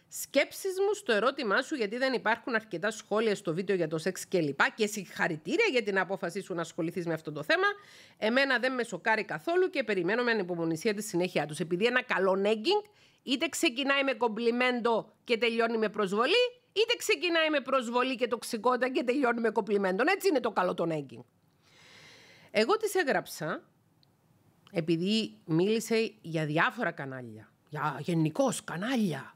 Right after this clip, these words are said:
καναλάρχες, cults. Εγώ το κατάλαβα που το έπαιρνε, χαζή δεν είμαι. Της έγραψα, «Δεν υπήρχαν αρκετά σχόλια, όχι για τους λόγους που αναφέρεις». «Αυτή η περιγραφή που κάνεις για πολλά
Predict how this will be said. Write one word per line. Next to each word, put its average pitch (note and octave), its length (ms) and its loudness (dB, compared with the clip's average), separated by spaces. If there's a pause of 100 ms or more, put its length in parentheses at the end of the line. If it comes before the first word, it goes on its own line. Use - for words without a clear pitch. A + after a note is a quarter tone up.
καναλάρχες, F#3 800 0 (140)
cults. C#4+ 420 0
Εγώ F3 180 -4
το C#4+ 80 -4
κατάλαβα D4+ 440 0
που G#3+ 80 -8
το E3+ 140 -2
έπαιρνε, D3+ 480 -4
χαζή F3 300 -2
δεν B3+ 180 2
είμαι. D3 260 2 (800)
Της - 140 -8
έγραψα, B3 440 0
«Δεν C4 180 2
υπήρχαν D4 480 0
αρκετά F3 400 -2
σχόλια, D#3+ 840 0 (220)
όχι F4+ 380 2
για F3 160 -2
τους D3+ 180 -10
λόγους C#3+ 300 -8
που - 80 -12
αναφέρεις». A#2+ 580 -14 (720)
«Αυτή - 400 0
η F4+ 80 2
περιγραφή B3 580 0
που A3 200 -10
κάνεις A#3 400 0
για F3+ 180 0
πολλά F3+ 440 2